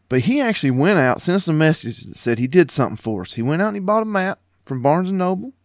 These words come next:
Not a big deal, but he took the time. The big deal is, is he took the time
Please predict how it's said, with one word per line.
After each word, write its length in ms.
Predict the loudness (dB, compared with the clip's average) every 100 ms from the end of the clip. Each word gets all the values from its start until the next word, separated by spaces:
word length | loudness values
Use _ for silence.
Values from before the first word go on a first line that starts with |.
| _ _ _ _ _
Not 220 | -4 -2 -2
a 40 |
big 280 | 0 -2 0
deal, 420 | -2 -2 -4 -8 _
but 100 | -4
he 100 | -4 -4
took 280 | -6 -8 -8
the 80 | -16 -16
time. 640 | -14 -8 -6 -4 -6 -8 -14 _ _ _ _ _ _ _ _ -2
The 120 | 0
big 320 | 4 2 2
deal 320 | 0 2 2
is, 260 | 2 0 -2
is 120 | -6
he 120 | -6
took 240 | -6 -6 -6
the 60 |
time 640 | -10 -8 -4 -4 -4 -8